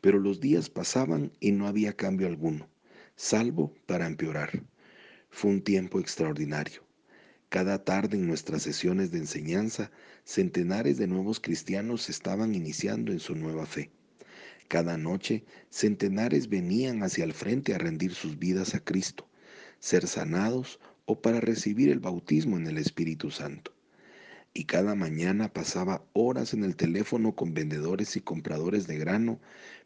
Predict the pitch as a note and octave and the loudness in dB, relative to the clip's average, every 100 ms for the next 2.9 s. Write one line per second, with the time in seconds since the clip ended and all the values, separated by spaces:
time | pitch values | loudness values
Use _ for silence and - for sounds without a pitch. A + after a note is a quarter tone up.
0 | - G#2 - E2+ E2 G#2+ A#2 A#2+ F2+ D#2+ | 2 2 4 0 2 2 4 2 0 -2
1 | - A#2 A#2 A#2 A2 G#2 - E2+ E2 E2+ | 2 2 2 0 -2 -4 -4 -2 0 0
2 | E2+ E2 D#2 D2 D2 C#2+ - E3 - | 2 0 -2 -2 -2 -4 -6 -8 -10